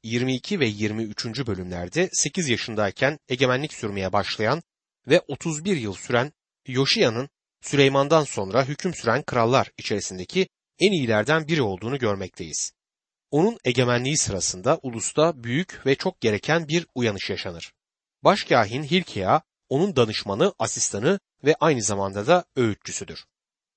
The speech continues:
İkinci Krallar yirmi ikinci bölüm birinci ayette Yoşiya sekiz yaşında kral oldu ve Yeruşalim'de otuz bir yıl krallık yaptı. Annesi Bozkatlı Adaya'nın kızı Yedida'ydı, diyor.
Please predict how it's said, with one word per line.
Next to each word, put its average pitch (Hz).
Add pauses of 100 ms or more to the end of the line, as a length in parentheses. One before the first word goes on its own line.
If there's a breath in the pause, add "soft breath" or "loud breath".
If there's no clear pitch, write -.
İkinci 180
Krallar 123
yirmi 135
ikinci 143
bölüm 120
birinci 117
ayette 107
Yoşiya 120 (120)
sekiz 185
yaşında 117
kral 123
oldu 117
ve 123
Yeruşalim'de 135 (100)
otuz 135
bir 208
yıl 147
krallık 92
yaptı. - (500)
Annesi 131
Bozkatlı 156
Adaya'nın 127
kızı 131 (100)
Yedida'ydı, 101 (260)
diyor. 87